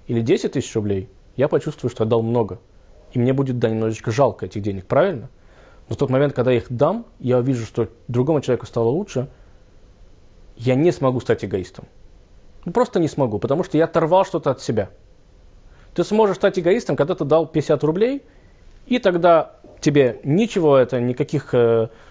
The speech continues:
э, неудобных чувств каких-то там у тебя не появилось, ты не чувствуешь себя неудобно, ты не чувствуешь себя некомфортно. После этого ты ещё пошёл и рассказал: «А я вообще спокойно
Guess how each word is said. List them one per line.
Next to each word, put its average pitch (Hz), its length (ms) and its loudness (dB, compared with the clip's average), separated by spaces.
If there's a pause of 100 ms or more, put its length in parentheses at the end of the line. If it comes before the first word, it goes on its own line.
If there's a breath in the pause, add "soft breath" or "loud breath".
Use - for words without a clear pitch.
(120)
э, 110 580 -2
неудобных 147 400 2
чувств - 200 -4
каких-то - 160 -14
там 110 220 -4
у 113 60 -4
тебя 117 180 -2
не 113 80 -2
появилось, 214 540 -2 (320 soft breath)
ты 208 80 -2
не 214 100 0
чувствуешь 170 340 0
себя 131 120 2
неудобно, 170 460 0
ты 170 80 -2
не 175 60 -2
чувствуешь 165 320 -4
себя 139 100 0
некомфортно. 214 720 0 (540 loud breath)
После 214 240 4
этого 196 160 0
ты 185 80 -2
ещё 170 160 -2
пошёл 311 340 2
и 185 40 2
рассказал: 131 580 2
«А - 80 -4
я 214 120 4
вообще 160 300 0
спокойно 214 600 0